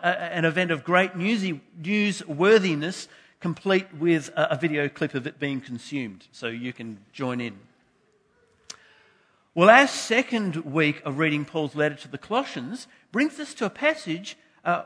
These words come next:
where Paul is talking about himself. Now, Paul often talks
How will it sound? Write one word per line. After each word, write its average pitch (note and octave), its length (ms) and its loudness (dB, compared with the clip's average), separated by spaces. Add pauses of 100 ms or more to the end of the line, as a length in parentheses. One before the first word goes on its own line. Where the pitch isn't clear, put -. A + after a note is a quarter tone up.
(180)
where G3+ 140 2
Paul A3+ 340 2
is A#3+ 140 -6
talking F3 420 -6
about C#3 440 0 (360)
himself. D#3+ 1040 -2 (680)
Now, F3 80 2
Paul A3 260 2
often G#3 300 2
talks - 400 -6